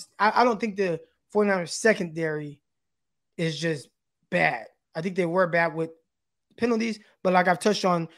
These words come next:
already, I feel like, and I, and I read a, a tweet. Let me see if I still have the tweet up. I do. "D Bs will, uh, will celebrate anything." And my guy says, "As the,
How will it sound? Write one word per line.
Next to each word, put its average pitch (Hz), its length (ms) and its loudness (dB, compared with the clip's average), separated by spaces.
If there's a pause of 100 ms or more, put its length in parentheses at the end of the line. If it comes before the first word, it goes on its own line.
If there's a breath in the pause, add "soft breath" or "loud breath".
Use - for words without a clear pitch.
(180)
already, 180 340 4
I 165 100 4
feel 185 200 0
like, 170 260 -2
and 165 120 -4
I, 160 180 -2
and 175 100 -4
I 160 100 0
read 170 200 2
a, 151 180 -2 (540)
a 151 80 -10
tweet. 180 420 -4
Let 165 60 -10
me 165 80 -6
see 160 100 -8
if 160 60 -4
I 160 60 0
still 160 180 -4
have 160 120 -2
the 151 60 -10
tweet 160 220 -6
up. 151 220 -8 (480)
I 165 100 -2
do. 160 260 0 (540)
"D 226 200 4
Bs 240 480 2
will, 196 280 2
uh, 190 240 4
will 175 160 0
celebrate 208 440 4
anything." 180 580 -2 (480)
And 175 100 -2
my 170 120 4
guy 185 180 6
says, 175 300 0
"As 180 240 2
the, 175 200 -6